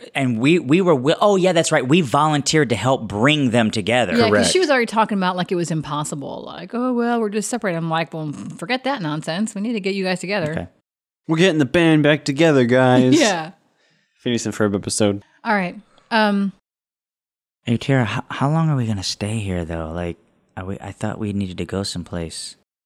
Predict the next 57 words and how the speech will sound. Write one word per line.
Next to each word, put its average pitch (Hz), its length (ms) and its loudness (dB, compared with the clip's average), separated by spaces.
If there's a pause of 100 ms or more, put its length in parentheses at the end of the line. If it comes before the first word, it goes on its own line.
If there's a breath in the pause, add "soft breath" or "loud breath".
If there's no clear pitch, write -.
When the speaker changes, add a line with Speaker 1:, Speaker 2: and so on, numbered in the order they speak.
(420)
Speaker 2:
Well, 214 140 4
we 214 140 4
do, 220 260 4
but 190 140 0
this 214 200 0
is 185 140 -6
all 214 240 0
about 170 280 0
fighting 185 360 0
the 170 80 2
Reavers' 180 420 -2
army, 190 380 0
and 156 100 -2
they're 170 80 -2
not, 208 220 -4
certainly 226 200 -4
not 196 120 -2
gonna 202 100 -2
be 185 80 -2
able 170 140 -4
to 165 40 -4
do 190 180 -2
that 175 120 -2
with 170 140 -4
these 165 180 -2
little 180 220 -2
tiny 196 280 -2
camps 185 680 -4 (460 soft breath)
that 185 120 2
are 180 300 2 (500)
almost, 240 400 4
it 220 80 0
sounds 294 180 0
like 262 120 0
they're 190 120 0
almost 190 280 -2
fighting 190 260 0
amongst 185 400 2
themselves 190 640 0
even, 151 320 -2
like 147 140 -6
that 170 100 -4
they 208 140 4
wouldn't 220 260 4
even 202 240 6
come 202 460 2 (340 soft breath)
to 208 140 2
the 202 140 6
aid 202 180 4
of 185 80 2
their 170 160 2
own 190 180 2
brethren 180 460 2
when 196 100 0
they 180 100 0
were 165 120 -2
called. 196 480 -2